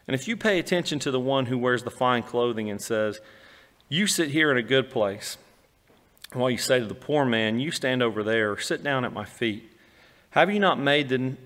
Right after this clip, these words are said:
have you not then made distinctions among yourselves and become judges with evil thoughts?" Our faith has to be pure.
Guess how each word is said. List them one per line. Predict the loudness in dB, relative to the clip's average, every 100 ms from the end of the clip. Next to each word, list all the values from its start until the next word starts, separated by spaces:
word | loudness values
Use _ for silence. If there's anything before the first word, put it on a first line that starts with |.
| -14 -6
have | -4
you | 0
not | 2 2 2
then | 2 2
made | 2 2
distinctions | -4 -2 -2 -2 -2 -2
among | -2 0
yourselves | -2 -4 0 0 -2 -6 -12 -16 -20 _ -6
and | -6
become | -4 -4 -2
judges | 2 2 2 -2 -2 -8 -16 -20 _ _ _
with | -4 0
evil | 0 -2
thoughts?" | -2 -2 -2 -8 -16 -16 -18 _ _ _ _ _ _ _ _ _ _ _
Our | 2 4
faith | 6 6 4 -4
has | -2 0 0 -2
to | -6
be | -6
pure. | -6 -8 -8 -8 -8